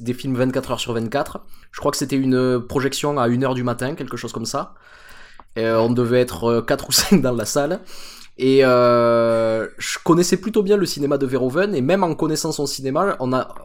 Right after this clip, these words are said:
et je parle pour toi aussi en, en disant ça,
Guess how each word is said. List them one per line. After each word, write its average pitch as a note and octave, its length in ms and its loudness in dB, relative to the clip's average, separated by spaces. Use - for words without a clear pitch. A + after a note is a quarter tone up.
et A#2 120 -6
je A2+ 120 -2
parle A#2+ 220 4
pour A#2 160 -6
toi B2+ 120 -2
aussi B2 280 -4
en, A2 80 -4
en G#2 220 -6
disant A2+ 220 -6
ça, F3 200 -4